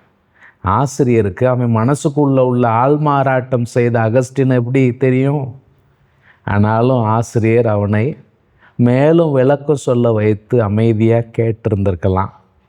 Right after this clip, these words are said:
நாம் ஆவிக்குரியவர்கள் என்று சொல்லிக்கொண்டு நாவடக்கம் உடையவர்களாய் இல்லை என்று சொன்னால்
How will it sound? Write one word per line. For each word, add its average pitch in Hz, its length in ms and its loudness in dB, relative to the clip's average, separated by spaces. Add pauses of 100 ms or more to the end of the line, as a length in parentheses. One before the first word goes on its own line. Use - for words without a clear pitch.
(640)
நாம் 98 280 -2
ஆவிக்குரியவர்கள் 135 1000 0
என்று 120 160 2
சொல்லிக்கொண்டு 104 1120 -2 (600)
நாவடக்கம் 143 1040 0
உடையவர்களாய் 127 960 0
இல்லை 123 360 4
என்று 113 260 0
சொன்னால் 101 720 -2